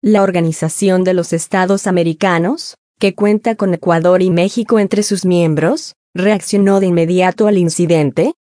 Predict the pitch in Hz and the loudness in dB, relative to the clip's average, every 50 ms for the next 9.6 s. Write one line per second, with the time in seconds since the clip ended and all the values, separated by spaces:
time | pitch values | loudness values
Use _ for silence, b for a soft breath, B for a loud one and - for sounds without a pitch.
0 | _ _ 185 190 196 175 - 175 175 160 180 180 185 202 196 196 185 175 160 156 | _ _ -2 -2 -2 0 0 0 0 2 0 0 2 2 2 2 2 2 0 -2
1 | - 170 165 - - - 202 196 190 202 190 - 190 196 196 190 196 190 196 196 | -2 -4 -6 -4 -2 0 0 2 2 0 0 0 0 0 2 2 2 2 0 0
2 | 190 - - 185 170 165 170 170 156 160 160 - - - 196 185 185 185 180 180 | -2 -2 0 0 2 2 2 0 0 -2 -4 -4 -2 0 0 2 2 2 2 2
3 | 180 196 220 226 240 220 196 196 185 - 185 180 180 180 196 190 185 185 185 196 | 2 2 4 4 4 4 2 2 0 2 0 0 2 2 0 0 0 0 0 -2
4 | 185 185 185 185 170 180 180 190 190 185 - 208 196 185 180 170 - 180 185 185 | -2 -2 -2 0 0 2 2 2 0 0 0 0 0 0 0 0 0 0 0 0
5 | 196 202 202 196 - 190 180 180 175 - 165 160 - - - 196 - - 156 - | 0 0 0 0 0 0 0 -2 -2 -4 -6 -6 -6 -4 -6 -4 -4 -4 -6 -4
6 | - 180 180 185 190 190 185 180 175 - - 175 170 156 185 180 175 180 185 202 | -2 0 0 0 2 2 0 0 0 -2 -2 -4 -2 -2 -2 0 0 2 2 2
7 | 214 220 233 220 208 180 175 - - 175 - - 175 165 170 165 160 165 156 - | 2 2 2 2 0 0 0 -2 -4 -6 -4 -4 -2 0 0 0 0 -2 -2 -2
8 | - 202 185 180 180 175 - - 170 165 156 - 170 170 175 165 170 - - 220 | -2 0 0 0 0 -2 -2 -2 -2 -2 -2 -2 -2 -2 -2 -2 -2 -2 0 2
9 | 214 214 214 202 165 143 135 131 123 - - | 2 2 2 2 2 2 0 -2 -2 -6 -12